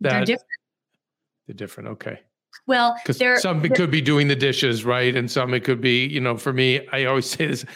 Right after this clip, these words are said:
Speaker 2: I clean up the dog poop every morning.
Speaker 1: Yeah.
Speaker 2: And, you know, and it's just, I don't know, I feel like I'm taking care of my babies and
Speaker 1: Oh,
Speaker 2: I'm,
Speaker 1: yeah.
Speaker 2: I'm doing something constructive and making the house better. I don't know why, but it, every morning it seems like it resets me.
Speaker 1: Absolutely. By the way,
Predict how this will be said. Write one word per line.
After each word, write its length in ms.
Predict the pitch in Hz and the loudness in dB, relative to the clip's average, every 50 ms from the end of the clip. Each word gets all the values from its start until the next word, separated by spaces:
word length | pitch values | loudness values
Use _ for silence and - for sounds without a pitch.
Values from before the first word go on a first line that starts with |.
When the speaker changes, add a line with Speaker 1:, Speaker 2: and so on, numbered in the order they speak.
| - - - | -18 -10 -8
Speaker 2:
I 80 | 156 | -6
clean 200 | - - 151 147 | -4 0 0 0
up 120 | 139 135 139 | 0 0 0
the 60 | 147 | 0
dog 280 | 139 139 139 147 135 - | 0 0 0 0 -2 -2
poop 160 | - 139 120 131 | -4 -4 -2 -2
every 240 | 123 113 123 127 | -2 -2 -2 -2
morning. 460 | 123 120 120 120 117 117 120 113 117 - | -2 0 2 2 2 2 0 0 0 -2
Speaker 1:
Yeah. 60 | 202 - - _ _ _ _ _ _ _ _ _ _ - 214 196 | -4 -4 -6 _ _ _ _ _ _ _ _ _ _ -4 -2 -2
Speaker 2:
And, 180 | 196 202 185 214 | 0 0 0 0
you 80 | 208 202 | 2 2
know, 140 | 208 208 | 2 2
and 80 | 208 202 | 2 2
it's 100 | 196 143 | 0 -2
just, 280 | - 190 147 - - - - | -2 -4 -4 -4 -6 -8 -6
I 80 | 156 175 | -4 -2
don't 80 | 196 202 | 0 2
know, 100 | 190 190 | 2 2
I 60 | 185 | 2
feel 200 | 175 - 180 165 | 0 0 2 2
like 340 | 175 175 170 170 - - - _ - | 2 2 0 -2 -8 -20 -18 _ -10
I'm 100 | 143 135 | -8 -6
taking 240 | - 165 165 156 156 | -2 -2 -2 -2 -2
care 180 | - 175 160 | -2 -2 0
of 60 | 151 | 0
my 120 | 143 135 131 | 0 0 0
babies 640 | 131 165 180 180 175 180 180 175 175 175 156 127 135 | 2 2 2 2 2 2 0 0 0 -2 -2 -2 -2
and 260 | 135 131 127 131 127 131 | -2 -2 -2 -2 0 0
Speaker 1:
Oh, 100 | 359 392 - 320 | 0 2 2 4
Speaker 2:
I'm, 40 | 320 | 4
Speaker 1:
yeah. 340 | 339 381 427 440 370 254 156 - - _ _ - - | 4 4 4 2 2 0 0 -4 -6 _ _ -6 -6
Speaker 2:
I'm 120 | 143 139 | -4 -2
doing 180 | 131 165 165 156 | 0 0 0 0
something 500 | - 180 160 139 156 151 147 143 139 127 _ _ _ _ _ _ _ _ _ _ | 0 -2 -2 0 -2 -2 -2 -2 -6 -8 _ _ _ _ _ _ _ _ _ _
constructive 600 | - - 127 - - 185 160 147 - 170 151 139 | -10 -10 -8 -6 -2 -2 -2 0 0 0 0 0
and 280 | 139 131 123 127 127 135 | 0 -2 -2 -4 -4 -2
making 220 | 139 135 135 139 | -2 -2 0 0
the 60 | 131 | 0
house 180 | 131 143 127 - | 0 0 -2 -2
better. 260 | - 143 139 143 143 - | -2 -2 0 0 0 0
I 80 | 160 175 | 0 0
don't 140 | 170 160 135 | 0 2 2
know 120 | 123 120 123 | 0 0 0
why, 260 | 117 113 113 113 123 | 0 0 0 0 -2
but 220 | 131 120 123 120 131 | -2 -2 -2 -2 -2
it, 140 | 139 139 - _ _ _ | -2 -4 -6 _ _ _
every 180 | - 147 160 160 | -4 -2 -2 0
morning 280 | 156 165 165 156 143 | 0 0 0 0 0
it 40 | 127 - | -2 -4
seems 180 | 151 139 127 | -4 -2 0
like 160 | 139 135 135 | -2 -2 -2
it 60 | 139 127 | -4 -6
resets 440 | 123 120 120 - - 123 117 - - | -4 -4 -6 -4 -4 -6 -6 -6 -10
me. 140 | 117 113 113 - _ _ _ _ _ _ _ _ _ - - | -12 -12 -14 -14 _ _ _ _ _ _ _ _ _ -6 -2
Speaker 1:
Absolutely. 680 | 285 320 285 277 - - 320 285 311 359 427 381 277 196 | -2 0 0 0 0 2 2 4 4 4 2 2 0 0
By 220 | 185 233 247 262 | 0 0 0 2
the 80 | 277 294 | 2 4
way, 280 | 311 294 254 190 - | 4 4 2 0 -2